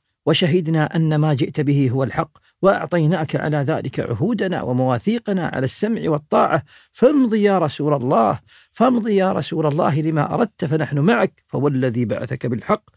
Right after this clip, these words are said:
لو استعرضت بنا هذا البحر فخضته لخضناه معك، ما تخلف منا رجل واحد، وما نكره أن تلقى بنا عدونا غداً،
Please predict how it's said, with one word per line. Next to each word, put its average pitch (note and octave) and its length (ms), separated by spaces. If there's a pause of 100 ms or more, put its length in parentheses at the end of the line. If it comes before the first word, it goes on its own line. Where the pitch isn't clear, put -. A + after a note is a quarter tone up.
(220)
لو E3 180
استعرضت D#3 680
بنا D#3+ 340
هذا D#3+ 320
البحر - 420 (440)
فخضته D#3 720 (360)
لخضناه D#3 720
معك، E3+ 420 (360)
ما G3 240
تخلف C#3+ 560
منا C3+ 380
رجل B2 340
واحد، - 360 (140)
وما F#3+ 280
نكره F#3+ 500
أن F3 120
تلقى F#3 400
بنا F#3 300
عدونا F3 580
غداً، F3+ 300